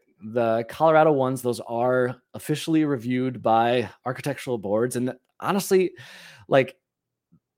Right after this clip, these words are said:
as someone who's not a licensed architect, um,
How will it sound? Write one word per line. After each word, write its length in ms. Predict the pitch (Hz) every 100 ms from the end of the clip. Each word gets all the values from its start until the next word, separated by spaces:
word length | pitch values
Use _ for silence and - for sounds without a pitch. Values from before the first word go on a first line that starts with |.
| _ _ _
as 140 | 127 120
someone 240 | 180 170
who's 640 | 156 147 143 123 101 - - _ _ _ 107
not 680 | 107 107 113 127 - - - -
a 100 | 120
licensed 480 | 107 107 107 160 143
architect, 800 | 117 107 107 107 101 - - _ _ _ _ _
um, 520 | - 123 107 95 90